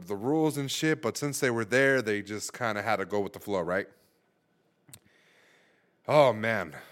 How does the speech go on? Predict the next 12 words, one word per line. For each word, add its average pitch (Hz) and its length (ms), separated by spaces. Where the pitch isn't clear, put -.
Let 143 100
me 139 60
tell 123 160
you 110 60
something. 87 360
This 196 400
time 214 260
when 196 100
I 185 80
bought 185 240
movie 185 260
tickets, 196 640